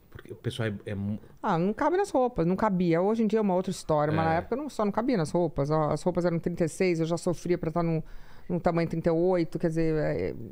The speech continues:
Speaker 1: E aí você, você, você não conseguia pegar trabalho,
Speaker 2: Aí
Speaker 1: então?
Speaker 2: não pegava trabalho, aí cheia de bolha no pé, aí passava, aí não tinha dinheiro pra comer, aquelas coisas. Mas quando você tem dezesseis, dezessete anos,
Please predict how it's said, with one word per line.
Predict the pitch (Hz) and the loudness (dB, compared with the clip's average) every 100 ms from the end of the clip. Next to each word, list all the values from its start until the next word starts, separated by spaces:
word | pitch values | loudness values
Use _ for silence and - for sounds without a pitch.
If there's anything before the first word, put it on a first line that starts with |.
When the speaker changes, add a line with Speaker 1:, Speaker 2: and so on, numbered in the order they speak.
| - | -8
Speaker 1:
E | 120 | -2
aí | 123 | 0
você, | 139 143 | 0 -4
você, | - - 123 - | -2 -6 -6 -10
você | - 123 - | -12 -12 -8
não | 113 | -4
conseguia | 120 120 123 | -4 -2 -2
pegar | 123 127 | 0 -2
trabalho, | 135 135 110 98 | -2 -2 -2 -2
Speaker 2:
Aí | 185 | 0
Speaker 1:
então? | 202 | 2
Speaker 2:
não | |
pegava | 208 196 196 | 2 2 2
trabalho, | 202 190 196 190 175 | 2 4 2 2 2
aí | 175 185 | 2 2
cheia | 196 180 | 0 0
de | 170 | 2
bolha | 180 | 2
no | 175 | 2
pé, | 175 165 170 170 | 2 2 4 4
aí | 165 | 2
passava, | 170 170 - 175 165 156 | 0 -4 0 0 2 2
aí | 160 | 0
não | |
tinha | 165 170 | 0 0
dinheiro | 165 | -2
pra | - | 0
comer, | 160 165 175 165 | 0 2 2 2
aquelas | 160 370 508 | 0 0 -2
coisas. | - 185 170 | 0 0 0
Mas | 208 302 | -2 -4
quando | - 381 392 | -2 -6 -2
você | 233 | -2
tem | 175 151 139 147 | 0 0 -2 -6
dezesseis, | 143 131 123 120 | -6 -4 -4 -4
dezessete | 127 131 127 165 | -4 -6 -2 0
anos, | 175 151 127 - | 2 0 -2 -4